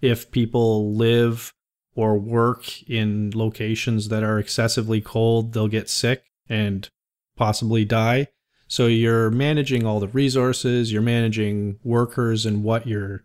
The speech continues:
technology is going to be, but you're also fighting constantly against cold and a changing weather of cold, which would be your typical sim game, uh, except this game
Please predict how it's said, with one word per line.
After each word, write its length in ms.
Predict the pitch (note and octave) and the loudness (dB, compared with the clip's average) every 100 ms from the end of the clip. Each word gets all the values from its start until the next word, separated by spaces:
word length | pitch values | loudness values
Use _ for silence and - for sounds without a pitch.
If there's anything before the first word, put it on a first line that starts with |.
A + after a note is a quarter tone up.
| - | -6
technology 680 | - A2+ A#2+ B2+ B2 A#2+ A#2 | -4 -2 0 2 2 2 0
is 140 | A2+ | 0
going 240 | B2 A#2 A2+ | 0 0 0
to 60 | |
be, 300 | A2 A#2 A#2 | 0 0 0
but 180 | A2+ A#2 | 0 -2
you're 140 | A#2 A#2+ | 0 0
also 340 | A#2+ - A2+ | 0 0 -4
fighting 500 | - A#2+ A2+ A2+ A2 | -2 -2 0 0 -2
constantly 840 | - A#2 A2+ A2+ A2+ - B2 A#2 A2 | -2 -2 -2 -4 -8 -4 -2 0 0
against 380 | A2 G#2+ - - | 0 -2 -4 -4
cold 480 | B2 A#2 A#2 A#2 - _ - | 0 2 2 0 -4 _ -8
and 200 | B2 A2+ | -2 0
a 160 | G#2+ G#2 | 0 -4
changing 840 | - - A#2+ A#2 A#2+ B2 B2+ C3 | -6 -2 0 2 2 0 0 0
weather 380 | B2 C3 C3+ C3+ | 0 2 2 2
of 160 | C3 | 0
cold, 460 | - C3+ D3+ E3+ F3+ _ _ _ _ _ _ _ - | 0 2 4 2 -2 _ _ _ _ _ _ _ -2
which 360 | D3 D3 - - _ _ _ _ _ _ _ | 0 0 -4 -10 _ _ _ _ _ _ _
would 320 | F3 C#3 D#3+ | -2 0 2
be 280 | C#3+ D3+ C#3 | 2 2 4
your 180 | B2+ C3 | 4 2
typical 540 | - C#3+ C#3 C3 A#2 | 0 -2 0 0 0
sim 440 | A2 - B2+ B2 A#2+ | 0 0 0 0 0
game, 460 | A2+ G#2 G2+ G#2 - _ _ _ | -2 -2 -4 -6 -10 _ _ _
uh, 160 | A#2 A2+ | -8 -6
except 440 | C3+ B2 - C3+ C3 | -2 -2 0 0 2
this 180 | D#3 - | -2 0
game 480 | E3+ D3+ C#3 B2 | 0 2 2 0